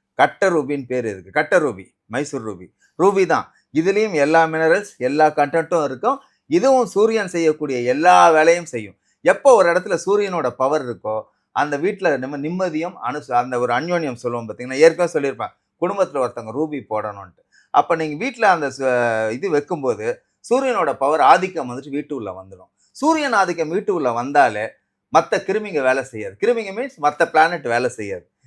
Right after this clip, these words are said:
ஏன்னா அவர் தான் பிரைம் உங்களுக்கு. So, அந்த ரூபி வச்சீங்கனாலே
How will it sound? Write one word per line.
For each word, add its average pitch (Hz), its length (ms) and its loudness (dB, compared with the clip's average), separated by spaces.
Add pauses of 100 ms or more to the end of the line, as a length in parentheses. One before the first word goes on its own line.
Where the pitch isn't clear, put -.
(120)
ஏன்னா 196 280 -2
அவர் 175 240 0
தான் 180 160 -4
பிரைம் 147 340 -2
உங்களுக்கு. 90 420 -18 (360)
So, 277 120 -2
அந்த 233 160 -2
ரூபி 269 320 0
வச்சீங்கனாலே 208 500 -2